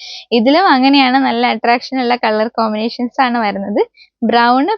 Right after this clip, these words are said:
പീച്ച്, അതുപോലെ തന്നെ ബേൺ ഓറഞ്ചും ആണ് ഇതിന്റെ കളർ കോമ്പിനേഷൻസ് വരുന്നത്. നല്ല ഭംഗിയുള്ള ഡിസൈൻ ആണ്.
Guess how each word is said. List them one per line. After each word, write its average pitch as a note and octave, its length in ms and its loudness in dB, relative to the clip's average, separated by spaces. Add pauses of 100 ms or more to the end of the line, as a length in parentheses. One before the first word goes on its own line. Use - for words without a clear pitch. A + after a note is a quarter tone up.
(100)
പീച്ച്, B3 360 -4
അതുപോലെ A3+ 440 -2
തന്നെ D4+ 180 -4
ബേൺ B3 420 0
ഓറഞ്ചും A3 640 0
ആണ് F#3+ 240 -8
ഇതിന്റെ F#3+ 400 -6
കളർ F#3 180 -4
കോമ്പിനേഷൻസ് G3 720 -8
വരുന്നത്. F3 380 -6
നല്ല A3 400 0
ഭംഗിയുള്ള A#3+ 420 -2
ഡിസൈൻ A3+ 460 -4
ആണ്. A3+ 240 -2